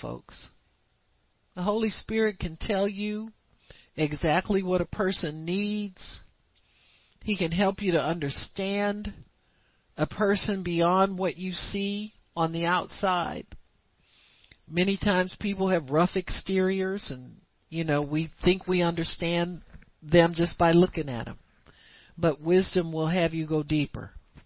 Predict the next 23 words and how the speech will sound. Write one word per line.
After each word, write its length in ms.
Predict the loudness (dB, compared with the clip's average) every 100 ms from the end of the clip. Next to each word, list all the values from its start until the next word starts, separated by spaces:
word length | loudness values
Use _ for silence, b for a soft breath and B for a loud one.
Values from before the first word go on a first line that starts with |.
| _ _ -20 -20 _
beneath 380 | 4 4 2 0
the 80 | -2
surface. 680 | 0 2 2 2 -8 -10 -14 _ b b b b b
Listen 380 | 8 8 8 2
to 80 | 2
what 220 | 0 0
people 340 | -2 0 0
are 100 | 0 0
telling 380 | 0 2 2
you 240 | 0 -4 -4
or, 220 | -10 -16 b b b b b 2
or 120 | 8
listen 320 | 8 8 2
to 80 | 2
what 180 | 0 2
God 280 | 4 4
is 120 | 2 -2
telling 300 | 0 0 0
you 140 | -2 -4
to 80 |
tell 280 | -2 -2 -2
that 220 | -2 -4
person. 420 | -4 -6 -6 -8